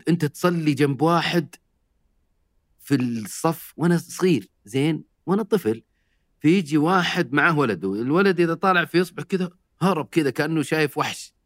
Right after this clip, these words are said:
فأنت وأنت طفل ما تستوعب الموضوع هذا، فيكون عندك تأثر كبير في الموضوع هذا.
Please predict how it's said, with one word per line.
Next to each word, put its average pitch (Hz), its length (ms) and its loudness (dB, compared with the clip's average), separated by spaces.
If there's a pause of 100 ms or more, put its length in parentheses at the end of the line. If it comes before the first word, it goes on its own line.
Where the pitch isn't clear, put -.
(400)
فأنت 208 240 0
وأنت 214 160 2
طفل 214 280 2
ما 226 120 2
تستوعب 202 460 0
الموضوع 131 320 -2
هذا، 92 280 -6
فيكون 151 560 -4
عندك 143 220 -4
تأثر 147 300 -8
كبير 143 220 -4
في 107 60 -6
الموضوع 87 300 -8
هذا. 76 120 -20